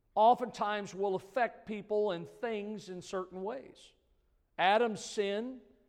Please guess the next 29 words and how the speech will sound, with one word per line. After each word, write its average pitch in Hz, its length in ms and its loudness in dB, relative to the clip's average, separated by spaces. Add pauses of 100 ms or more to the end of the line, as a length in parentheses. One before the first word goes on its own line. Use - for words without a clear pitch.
(120)
changed 254 440 -4
things. 104 520 -10
For 214 140 2
instance, 233 680 -2 (720)
Adam's 220 420 6
sin 208 300 0
affected 202 480 0
the, 196 100 2 (180)
the 185 100 0
plant 247 460 -2
kingdom. 131 340 -10 (1400)
Because 254 300 4
I 269 140 8
can't 285 360 2
find 247 420 4
in 208 120 4
the 202 60 -2
Bible 202 580 4
a 214 80 4
reference 196 1000 2 (680)
before 226 720 6
his 196 220 4
sin 208 680 -4
that 196 180 0
there 208 120 2
were 190 260 2 (380)
thorns 214 500 4
and 196 160 -4
thistles. - 720 -6